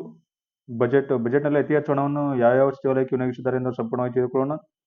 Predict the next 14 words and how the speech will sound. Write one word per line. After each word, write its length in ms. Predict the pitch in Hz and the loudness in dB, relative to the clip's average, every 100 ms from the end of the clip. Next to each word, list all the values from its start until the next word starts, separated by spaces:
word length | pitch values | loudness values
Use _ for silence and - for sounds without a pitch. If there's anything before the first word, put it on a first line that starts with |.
| _ _ 117 | _ _ -2
ಡಿಫೆನ್ಸ್ 340 | - 151 151 | 2 2 2
ಮಿನಿಸ್ಟ್ರಿಗೆ 360 | 143 143 147 131 | -2 -2 2 2
ಅಂದ್ರೆ 220 | 127 135 | 4 2
ರಕ್ಷಣಾ 200 | 131 143 | 0 -2
ಸಚಿವಾಲಯಕ್ಕೆ 380 | 147 131 120 147 | 0 0 0 2
ಒಟ್ಟು 300 | 139 143 151 | 2 2 6
ಆರು 240 | 120 143 | 6 6
ಪಾಯಿಂಟ್ 320 | 143 147 151 | 2 -2 0
ಒಂದು 220 | 135 131 139 | -2 0 0
ಲಕ್ಷ 280 | 131 - | 0 -2
ಕೋಟಿ 280 | 139 135 131 | -4 0 0
ರೂಪಾಯಿಯನ್ನು 400 | 127 131 131 135 | 0 2 0 0
ಮೀಸಲಿಡಲಾಗಿದೆ. 680 | 123 120 127 127 127 131 147 151 _ _ _ _ _ - | -4 -4 0 2 2 2 0 -2 _ _ _ _ _ -6
ಇನ್ನು 420 | 123 131 139 143 | -2 -2 -2 -4